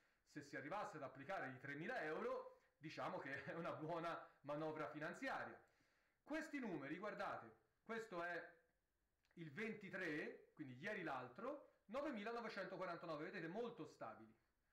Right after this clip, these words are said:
Questo è, invece,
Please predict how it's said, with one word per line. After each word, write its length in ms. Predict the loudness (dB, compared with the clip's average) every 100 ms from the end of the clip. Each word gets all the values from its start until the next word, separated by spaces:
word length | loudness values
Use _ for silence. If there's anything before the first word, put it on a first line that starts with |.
| _ _ _ _ _
Questo 460 | -4 -2 -2 0 2
è, 380 | 2 2 0 -6 -18 _ _ _ _ _ _ _ _ _
invece, 840 | -8 -4 0 0 0 -2 -4 -6 -18